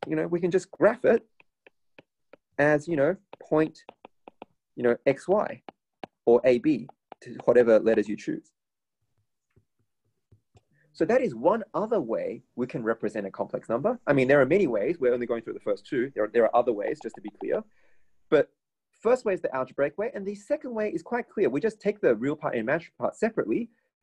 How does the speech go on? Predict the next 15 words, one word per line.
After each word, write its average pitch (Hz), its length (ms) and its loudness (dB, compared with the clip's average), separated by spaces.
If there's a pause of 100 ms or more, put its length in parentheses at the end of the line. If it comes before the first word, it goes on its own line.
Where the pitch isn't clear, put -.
(220)
think 214 120 0
of 220 80 4
them 170 100 0
as 135 120 0
X 147 160 -2
and 120 100 -2
Y 208 140 2
coordinates, 147 400 -6
and 151 100 -4
graph 175 200 0
it - 60 -4
out. - 280 -6 (720)
All - 80 -6
right? 339 140 -10 (2500)
So - 320 6